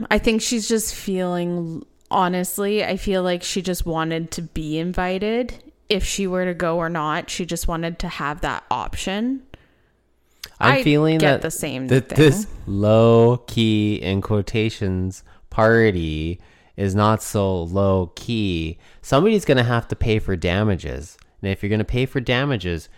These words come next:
Speaker 2: you're gonna need a job. And I'm thinking <laughs> that maybe Nathan is gonna have to get his ass up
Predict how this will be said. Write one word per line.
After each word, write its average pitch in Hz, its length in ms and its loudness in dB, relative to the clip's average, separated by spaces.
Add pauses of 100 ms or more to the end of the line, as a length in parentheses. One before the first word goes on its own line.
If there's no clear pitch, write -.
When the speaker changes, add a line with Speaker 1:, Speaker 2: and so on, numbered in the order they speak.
(180)
Speaker 2:
you're 101 160 -4
gonna 107 200 2
need 98 220 0
a 92 100 -2
job. 82 540 -6 (1080)
And 90 220 -2
I'm 92 200 0
thinking 104 1120 0 (500)
<laughs> - 540 -12
that 104 180 2
maybe 147 540 2
Nathan 156 720 2
is 95 160 -2
gonna 98 160 0
have 104 200 -2
to 101 80 -6
get 104 220 0
his 120 180 2
ass 127 360 2
up 113 520 2